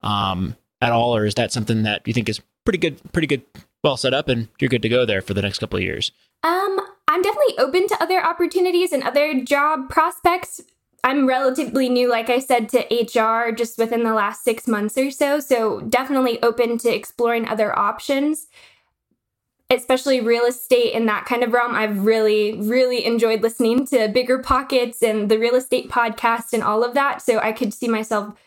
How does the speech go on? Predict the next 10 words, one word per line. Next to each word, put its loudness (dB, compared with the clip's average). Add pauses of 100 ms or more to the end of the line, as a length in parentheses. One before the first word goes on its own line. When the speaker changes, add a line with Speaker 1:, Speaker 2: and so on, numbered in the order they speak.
(200)
Speaker 2:
jumping 0 (600)
in 0
as -2
an -4
agent 0
or -2
something -2
in -4
the -4
future. -8